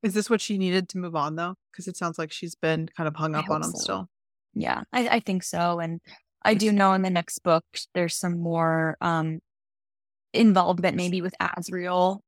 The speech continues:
Speaker 2: even though Lucien is her
Speaker 1: Mate.
Speaker 2: mate, but he's still off trying to find Firebird Queen. So yeah, they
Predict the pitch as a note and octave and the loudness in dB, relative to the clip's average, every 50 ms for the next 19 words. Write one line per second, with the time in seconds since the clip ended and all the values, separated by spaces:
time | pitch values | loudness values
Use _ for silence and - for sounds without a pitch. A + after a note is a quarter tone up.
0 | _ _ - G#3 G3 G3 F#3 F3+ E3+ E3 E3+ E3+ - - F#3+ F#3 - - E3 D#3+ | _ _ -2 0 2 2 2 2 2 0 0 0 0 -2 -2 -4 -2 -2 -4 -4
1 | - - - - E3 D#3+ D#3 D3+ D3+ D#3 D#3 - _ - - _ _ _ _ _ | -4 -8 -6 -2 0 0 2 2 0 -2 -4 -8 _ -20 -20 _ _ _ _ _
2 | _ _ _ _ G3+ F#3+ G3 G3 G3 F#3+ - _ _ _ _ _ - F3+ E3+ D#3+ | _ _ _ _ -8 -6 -6 -6 -8 -10 -14 _ _ _ _ _ -2 0 2 2
3 | D#3+ D#3+ - - _ - - - - - - _ _ _ _ _ _ _ _ F3+ | 0 -2 -4 -8 _ -8 -8 -8 -8 -12 -16 _ _ _ _ _ _ _ _ 0
4 | F3 - E3+ - F#3+ F3+ F3 E3 E3+ - - - - - - - F#3 F3 D#3 - | 0 0 0 -2 -2 -2 -2 -2 -4 -6 -10 -12 -12 -12 -4 0 0 2 4 4
5 | - C#3 D#3+ - - F#3 D#3+ D3 D#3 D#3 - D#3 C#3+ C#3+ C#3+ C#3+ D#3 - - D#3+ | 2 2 2 0 -2 -2 -2 -2 -2 -4 -4 -4 -2 -2 -2 -4 -6 -4 0 0
6 | D3+ C#3+ C#3+ C#3+ C#3+ B2+ D3+ C#3 C#3 C3+ - - _ _ _ _ - - F3+ F#2+ | 2 2 2 0 -2 -2 -2 -2 0 -2 -4 -6 _ _ _ _ -10 -8 -6 -4
7 | G#2 B2 A2 F#3+ - _ _ - - - - _ _ _ _ _ _ _ _ _ | -4 -4 -4 -6 -8 _ _ -18 -18 -18 -18 _ _ _ _ _ _ _ _ _
8 | _ _ _ _ _ _ - - G3+ F#3 E3+ D#3 - - - F#3+ F3+ G3+ G3 F#3+ | _ _ _ _ _ _ -2 2 2 4 4 2 0 -2 -4 -2 2 4 4 6
9 | F#3+ F#3 F#3 F3+ F3+ F3 E3 - - | 4 4 2 0 -2 -2 -4 -6 -8